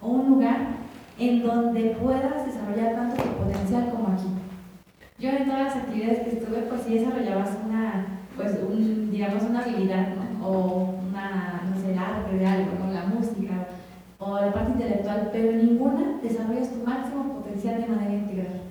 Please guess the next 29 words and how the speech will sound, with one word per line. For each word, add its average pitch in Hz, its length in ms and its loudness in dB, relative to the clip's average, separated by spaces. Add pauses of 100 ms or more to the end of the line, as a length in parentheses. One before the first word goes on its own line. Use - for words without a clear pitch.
(320)
Eso 233 160 -2
fue 240 140 0
lo 240 120 4
que 240 100 0
me 220 100 2
encantó, 202 380 0
porque 208 200 -4
dije, 208 340 -2
"Guau, 240 500 0
tenemos 233 340 4 (140)
una 269 280 2
escuela, 254 540 -2
no 269 100 0
solo 311 200 -2
de 240 200 0
negocios, 220 420 -2 (420)
es 247 180 -2
una 285 160 -4
escuela 269 400 0
que 247 80 -2
te 226 220 -6
permite 240 600 0
sacar 247 640 -6
la 226 80 -6
mejor 220 360 0
versión 233 360 2
de - 120 -2
ti - 60 -4
mismo, 196 440 0